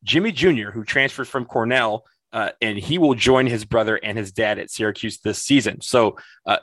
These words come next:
those three guys, you're gonna have a lot of Boeheims talk, uh, out there. So make sure you get it right. There's Jim, there's Jimmy, and there's Buddy. Make sure you get all those right. But there's another guy that we probably wanna talk about, and that's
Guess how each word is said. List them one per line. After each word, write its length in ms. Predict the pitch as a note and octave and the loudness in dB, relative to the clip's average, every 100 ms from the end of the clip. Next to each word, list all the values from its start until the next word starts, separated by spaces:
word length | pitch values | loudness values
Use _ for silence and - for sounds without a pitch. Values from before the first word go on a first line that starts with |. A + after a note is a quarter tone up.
| _ | _
those 380 | F#2 B2+ E3 E3+ | 0 4 6 4
three 240 | D#3 D#3 | 4 4
guys, 340 | D3 C#3 A2+ | 6 4 4
you're 80 | G#2 | 0
gonna 140 | B2+ A#2+ | -2 -2
have 160 | G#2+ - | -4 -6
a 20 | |
lot 220 | A2+ D#3 | -2 0
of 80 | E3 | 2
Boeheims 560 | D#3+ C#3 C3+ B2 B2 - _ - | 0 0 -2 -4 -8 -14 _ -6
talk, 280 | B2 B2 - | -2 -2 -2
uh, 240 | A#2+ A2 G#2 - _ - - - | 0 2 2 -4 _ -14 -8 -2
out 200 | A#2 G#2 | -2 0
there. 320 | A2+ A2+ A2+ _ - | 2 2 0 _ -8
So 320 | - A#2 G#2+ | 0 0 0
make 200 | A2+ C3+ | 0 0
sure 120 | - | 0
you 60 | D3+ | 0
get 140 | C#3 | 0
it 60 | C#3 | 0
right. 220 | B2+ G#2+ | 0 -2
There's 220 | A2 G#2+ F#2 | -4 -8 -4
Jim, 380 | - D#3+ F3+ F#3+ _ _ - | 2 2 2 -2 _ _ -2
there's 220 | C3 A#2 | 0 0
Jimmy, 460 | G#2+ D#3+ C#3+ B2+ B2+ _ | 0 2 2 -2 -6 _
and 120 | - | -6
there's 160 | A#2+ G#2 | -4 -4
Buddy. 420 | G#2 A#2+ - - _ _ | 0 0 0 -8 _ _
Make 200 | - A#2+ | -4 -4
sure 140 | - C3 | 0 2
you 80 | B2+ | 4
get 120 | B2 | 4
all 120 | A#2 | 4
those 220 | A2+ G#2+ | 2 0
right. 240 | G#2 G2 - _ | 0 -4 -4 _
But 240 | A2 A#2 - _ _ _ _ | -2 -2 -2 _ _ _ _
there's 240 | C3 C#3 A#2 - | 4 4 2 -2
another 480 | B2+ C3 C#3+ D#3+ E3 | 0 2 2 2 0
guy 260 | C3+ B2+ A#2+ | 0 0 2
that 140 | A#2+ | -2
we 120 | A#2 | -4
probably 280 | A2+ B2 A#2 | -4 -2 0
wanna 220 | G#2+ A2 | -2 -4
talk 300 | G2+ G#2+ G#2 | -6 -6 -6
about, 260 | F#2+ G2 G2+ | -6 -4 -4
and 140 | G#2 G#2 | -2 -4
that's 220 | G2 | -4